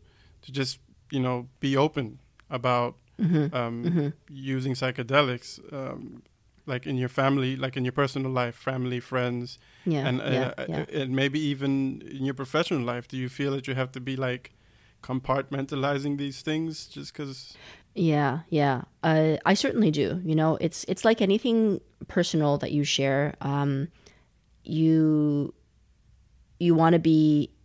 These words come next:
Speaker 2: appropriate for the context, right? And depending on what kind of life you live and how in alignment your different contexts are with who you are, um, you have to be more or less careful. Like,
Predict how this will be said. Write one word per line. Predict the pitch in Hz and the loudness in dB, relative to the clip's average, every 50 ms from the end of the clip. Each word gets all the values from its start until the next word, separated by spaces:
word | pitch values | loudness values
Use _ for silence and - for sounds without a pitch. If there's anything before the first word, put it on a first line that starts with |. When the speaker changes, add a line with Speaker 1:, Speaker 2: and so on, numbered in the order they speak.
| _ _ _ _ _ _ _ _ _ _ _ _ _ _ _ - | _ _ _ _ _ _ _ _ _ _ _ _ _ _ _ -4
Speaker 2:
appropriate | 165 160 - - 165 160 - - 160 147 - | -4 -2 2 4 4 4 4 2 0 0 0
for | - 151 | -2 -4
the | 139 143 | -2 -2
context, | - - 151 127 143 - - 120 - - - - | -2 0 0 0 0 -2 -6 -8 -8 -8 -6 -2
right? | 131 135 147 147 - | 0 0 0 0 0
And | 147 147 139 | 0 0 0
depending | 143 - 214 151 156 156 151 143 | 0 0 0 2 2 2 2 2
on | 139 143 143 143 143 - - - - - - - | 2 2 2 0 -2 -4 -6 -14 -20 -20 -8 -4
what | 143 139 | -4 -2
kind | - 143 143 139 | -2 0 0 0
of | 135 123 | 0 0
life | 127 156 170 196 220 - - | 2 2 4 2 2 0 0
you | 156 147 | 0 0
live | 135 139 143 143 139 | 0 0 -2 -2 -2
and | 131 156 | -4 -4
how | - - 170 143 143 143 - | -4 -2 0 2 2 2 2
in | - 151 151 | 0 0 0
alignment | 147 139 135 139 143 151 160 160 151 147 139 123 - - - - - - - _ _ _ _ - | 0 0 0 0 0 2 2 2 2 2 0 -2 -4 -8 -10 -14 -16 -20 -20 _ _ _ _ -8
your | 165 147 156 147 135 139 135 135 131 131 131 135 135 123 - - - | -2 0 2 4 4 4 2 2 4 4 4 4 4 2 0 0 0
different | 156 156 - 151 131 - | 0 0 0 -2 -6 -6
contexts | - - 143 147 - 135 - - - - - | -4 -4 -4 -4 -4 -6 -8 -8 -10 -10 -6
are | - - 135 131 131 156 | -4 -2 0 2 2 2
with | 170 147 - | 2 0 -2
who | - - 156 | 0 2 2
you | 151 143 143 139 | 4 4 2 2
are, | 131 - 135 156 185 262 - - - - - - - - | 2 2 2 2 2 2 -2 -6 -14 -20 -20 -16 -6 -2
um, | 143 139 139 139 135 - | 2 2 2 2 2 2
you | 151 190 | 2 2
have | 226 240 - | 2 2 2
to | - 147 | 0 2
be | 147 147 | 2 2
more | 147 143 135 135 135 | 4 4 2 2 0
or | 131 | 0
less | 127 123 - - | 0 -2 -2 -2
careful. | - - - 139 - - - - - | -2 -2 -2 -2 -2 -6 -6 -4 -2
Like, | 139 139 - | -2 -4 -4